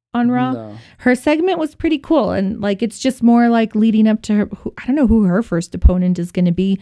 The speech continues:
Speaker 1: but she had another little Alexa's Playground segment. She has her doll Lily, um, <laughs> and then Alexa's like,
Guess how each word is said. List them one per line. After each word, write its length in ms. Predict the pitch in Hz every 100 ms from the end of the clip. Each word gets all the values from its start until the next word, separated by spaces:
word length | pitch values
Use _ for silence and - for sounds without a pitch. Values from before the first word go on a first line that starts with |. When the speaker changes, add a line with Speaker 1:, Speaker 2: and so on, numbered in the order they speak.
| - - - _
Speaker 1:
but 240 | 208 208 - _ _ _ _ _ _ _
she 220 | - -
had 160 | 226 240
another 340 | 262 247 247
little 640 | 226 208 202 214 214 202 -
Alexa's 480 | 214 202 - 220 214
Playground 600 | - 208 196 214 196 196
segment. 600 | - 196 185 196 190 190
She 100 | 196
has 200 | 190 190
her 120 | -
doll 360 | 190 208 196 202
Lily, 520 | 190 190 196 196 190 - - - _
um, 520 | 202 202 202 202 202 -
<laughs> 80 | -
and 380 | 226 214 233 226
then 200 | 247 226
Alexa's 640 | 240 190 214 - - 208 -
like, 220 | 202 185